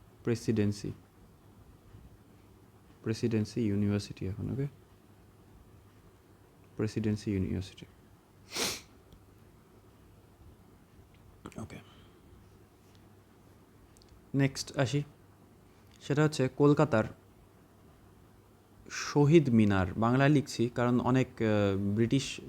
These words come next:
যারা আছে তাদের, আহ, নাম আমার ঠিক, আহ, ইংরেজিতে স্পেলিংটা মিস্টেক হতে পারে, ওকে? শহীদ মিনার কে তৈরি করেছিলেন কলকাতায়? তার নাম ছিল স্যার ডেভিড অক্টার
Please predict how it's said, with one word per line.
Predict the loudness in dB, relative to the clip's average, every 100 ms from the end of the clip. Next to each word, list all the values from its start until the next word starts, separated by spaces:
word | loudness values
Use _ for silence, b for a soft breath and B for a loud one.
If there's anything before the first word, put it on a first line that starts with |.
| -4
যারা | 0 4 2
আছে | 0 -2
তাদের, | 0 2 0 B B B B B -6
আহ, | -2 0
নাম | 2 4 2 0
আমার | 0 -2 -2
ঠিক, | -2 -4
আহ, | -6 -4 -4 -4 -6 -4
ইংরেজিতে | 0 2 2 0 -4 -4 -10 -8
স্পেলিংটা | 0 2 4
মিস্টেক | 2 2 -2
হতে | -4 -2
পারে, | -4 -6 -8
ওকে? | -8 -6 -8 -14 -20 b b b b -16
শহীদ | -2 2 6 4 4
মিনার | 4 4 0
কে | 0 0
তৈরি | 2 0
করেছিলেন | -2 -2 -2 -6 -8
কলকাতায়? | -8 -8 -8 -12 -14 -20 b b b b -4
তার | 2
নাম | 2 2
ছিল | 0 -4
স্যার | 0 0 0 -4 -18 -20 -20 -20 -20 _ -20 -20 -20 -20 -20 -20 -20 -20 -20 -14 -8 2
ডেভিড | 6 8 6 4 -6 -18 -20 -20 -20 -20 -20 -20 -20 -20 -20 -20 -20 -20 -20 -20 -20 -20 -20 -20 -20 -20 -20 -20 -20 -20 -20 -20 -20 -8
অক্টার | -2 -2 -4 -2 -2